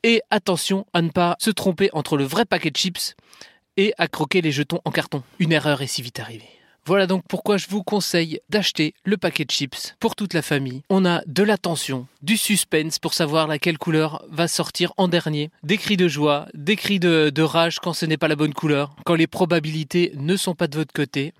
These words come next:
Bref, du fun en perspective. Alors je vous conseille donc le paquet de chips de Mathieu Aubert et Théo Rivière pour deux à cinq joueurs. Les parties durent environ quinze minutes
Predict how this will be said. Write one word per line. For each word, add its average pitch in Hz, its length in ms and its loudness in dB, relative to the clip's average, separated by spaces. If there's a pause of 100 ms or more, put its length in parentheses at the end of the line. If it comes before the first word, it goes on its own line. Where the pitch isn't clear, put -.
Bref, 160 300 -2
du 139 120 -10
fun 160 160 0
en 147 80 0
perspective. - 640 -8 (220)
Alors 185 180 2
je 180 80 -4
vous 214 80 -2
conseille 208 420 0
donc 202 460 -2
le 143 320 -2
paquet 170 300 -4
de - 40 -20
chips - 500 -6 (100)
de 131 160 -2
Mathieu 202 460 0
Aubert 151 580 0
et 139 100 -4
Théo 214 240 0
Rivière 123 600 -6 (440)
pour 147 200 0
deux 240 120 2
à 233 80 2
cinq 151 220 -2
joueurs. 120 540 -10 (360)
Les 165 140 -2
parties 190 460 -4
durent 143 280 -2 (140)
environ 170 320 -2
quinze 135 240 -4
minutes 123 480 -12